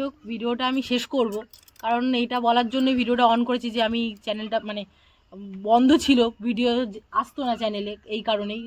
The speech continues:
মানে, আমার পরীক্ষা ছিল বলে। তো বছরের শেষ দিন, সবার বছর, সামনের বছর খুব ভালো কাটবে আশা করছি। আর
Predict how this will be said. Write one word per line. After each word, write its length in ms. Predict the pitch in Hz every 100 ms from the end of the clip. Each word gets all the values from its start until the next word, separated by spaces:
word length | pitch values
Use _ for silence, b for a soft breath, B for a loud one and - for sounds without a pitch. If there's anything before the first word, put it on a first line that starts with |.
| 226
মানে, 100 | 214
আমার 120 | 208 220
পরীক্ষা 280 | 240 233 262 -
ছিল 100 | 220 185
বলে। 140 | 185 208 b b b b b
তো 40 | 226 208
বছরের 300 | 208 262 262 -
শেষ 120 | 247 214
দিন, 100 | 285 285
সবার 240 | 240 226 233
বছর, 240 | 214 220 254 233 220
সামনের 240 | 233 226 240
বছর 140 | 262 262
খুব 100 | 277 208
ভালো 160 | 214 233 233
কাটবে 300 | 202 202 233 220
আশা 120 | 240 220
করছি। 280 | 233 - 285 311 b b b b b _ - 196
আর 180 | 202